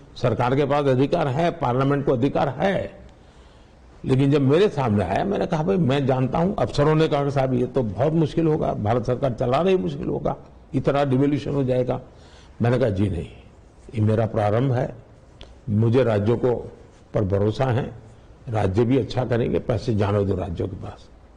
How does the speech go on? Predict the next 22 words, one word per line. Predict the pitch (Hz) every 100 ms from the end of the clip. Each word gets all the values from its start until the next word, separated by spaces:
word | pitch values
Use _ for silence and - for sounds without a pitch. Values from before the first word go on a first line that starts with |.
| - - -
और | 139 123 113 143 - - - - - - - - - - - - - - - - - - - - -
हमने | 123 123 131 151
थर्टी | 151 - 131 135 - 180
टू | - 123
का | - 127
फ़ोर्टी | 123 - - 127 127 151
टू | 143 156 156 143
वैसा | 98 123 135 131 - 160
का | - 165
वैसा | 120 120 107 131 - - 120
finance | 120 120 135
commission | 123 110 107 123
की | 117
report | 113 104 117 110
को | -
स्वीकार | - 120 110 90
किया। | - 104 107 - - - - - - - - - -
अब | 185 165
यूपीए | 208 208 269 269
के | 247 262
कालखंड | - 156 139 113 110
में | 95 90